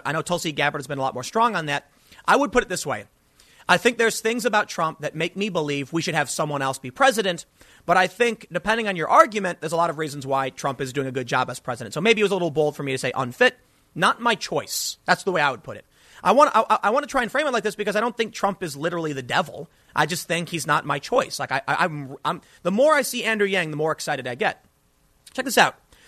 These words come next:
"C N N Sanders hit piece is a journalistic outrage." This is from Truthdig.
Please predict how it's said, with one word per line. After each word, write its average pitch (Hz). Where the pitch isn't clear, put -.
"C 294
N 294
N 254
Sanders 214
hit 214
piece 156
is 165
a 156
journalistic 175
outrage." 127
This 180
is 175
from 190
Truthdig. 151